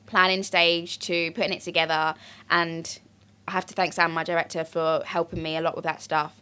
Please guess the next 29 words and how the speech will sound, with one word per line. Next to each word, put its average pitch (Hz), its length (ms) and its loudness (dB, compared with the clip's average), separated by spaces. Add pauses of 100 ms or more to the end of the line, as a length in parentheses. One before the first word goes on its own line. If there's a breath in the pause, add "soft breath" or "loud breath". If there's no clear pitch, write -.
(280 soft breath)
But - 240 4
just 185 320 0
knowing 175 160 4
the 170 80 -2
fact 165 180 2
that 175 100 2
it 135 40 0
was - 100 0
just 180 220 0
me, 175 180 2
like, - 220 -2
I'm 170 220 4
the 170 60 2
decision 175 360 -2
maker 160 220 -4
here, 151 280 -6
I'm 170 260 0
the 156 60 -4
one. 160 440 2
And 165 260 2 (220 soft breath)
I'm 202 100 10
not 196 140 6
an 185 80 8
expert 190 360 4
in - 80 6
all 208 120 0
of 202 60 -6
these 214 200 -6
film, 262 360 2